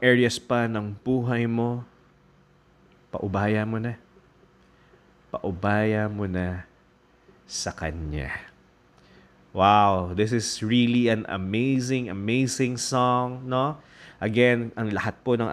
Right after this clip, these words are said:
aking binanggit dito ay personal na opinion ko po, personal na reflection ko po. Um, and, and I would like to honor and thank Miss Moira for, uh,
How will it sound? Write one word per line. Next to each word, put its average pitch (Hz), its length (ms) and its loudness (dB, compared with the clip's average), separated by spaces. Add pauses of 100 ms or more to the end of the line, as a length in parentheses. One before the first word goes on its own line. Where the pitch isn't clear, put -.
aking 110 160 -2
binanggit 98 480 -2
dito 123 400 0
ay 95 560 0
personal 104 400 -2
na 107 80 -4
opinion 107 480 -4
ko 104 160 -2
po, 165 240 -2
personal 107 400 -2
na 101 160 -2
reflection 123 640 -4
ko 123 160 -8
po. 175 200 -2 (760)
Um, 110 480 2 (800)
and, 120 240 2
and 113 240 4
I 107 160 -2
would 110 160 2
like 117 320 0
to 110 160 0
honor 123 480 0
and 110 300 -4
thank 117 240 -4
Miss 110 260 -4
Moira 123 640 2
for, 107 480 0 (400)
uh, 104 380 2